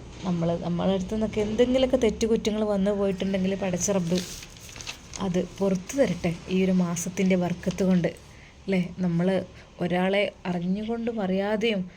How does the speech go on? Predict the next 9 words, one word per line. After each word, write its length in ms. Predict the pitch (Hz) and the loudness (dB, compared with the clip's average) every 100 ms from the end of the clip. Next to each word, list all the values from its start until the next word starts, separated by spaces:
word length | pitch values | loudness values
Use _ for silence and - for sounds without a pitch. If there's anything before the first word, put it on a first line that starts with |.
| - - - 190 | -20 -20 -8 -4
ഒരാളെ 400 | 208 220 240 247 | -2 -2 0 -2
പോലും 440 | 254 254 262 254 | 0 2 4 2
നമ്മളൊന്നും 480 | 233 208 208 202 196 190 | -2 -2 -4 -2 -2 -2
പറയരുത്, 400 | 180 175 175 180 | 0 0 0 -2
കുറ്റം 320 | 180 180 185 185 | -4 -4 0 2
പറയരുത് 300 | 185 165 160 | 2 0 0
എന്നാണ്. 240 | 165 156 165 180 | 0 -2 -4 -4
അതായത് 280 | 170 160 170 | -2 0 -2
എന്തെങ്കിലും 360 | 165 170 208 | 0 -2 -2